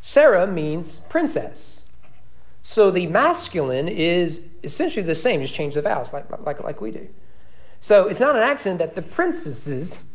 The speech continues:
see a princess and brings the princess to Pharaoh, right? 'Cause they were under Pharaoh, so they bring her to Pharaoh, and she is, she is beautiful.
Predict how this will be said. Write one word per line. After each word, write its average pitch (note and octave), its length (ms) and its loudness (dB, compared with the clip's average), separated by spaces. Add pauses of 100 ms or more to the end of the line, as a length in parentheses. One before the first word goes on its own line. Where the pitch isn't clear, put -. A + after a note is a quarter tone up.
(300)
see F#3+ 720 -2 (260)
a F#3 80 2
princess - 800 2 (720)
and F#3+ 160 4
brings G3 400 2
the - 100 -2
princess D4 960 2
to G#3+ 380 -2
Pharaoh, F#3+ 440 0 (760)
right? F3 200 -4 (220)
'Cause C#3+ 160 -2
they C4 160 8
were A3+ 160 4
under C#3 220 2
Pharaoh, C3 320 0
so - 120 -4
they D#3+ 120 4
bring D#3 240 -2
her F4 280 -2
to C#3 240 -6
Pharaoh, A#2+ 380 -4
and A#3 240 2
she D#3 220 -2
is, D#3+ 220 -2
she D3+ 160 -6
is D3+ 100 -4
beautiful. A3+ 420 -2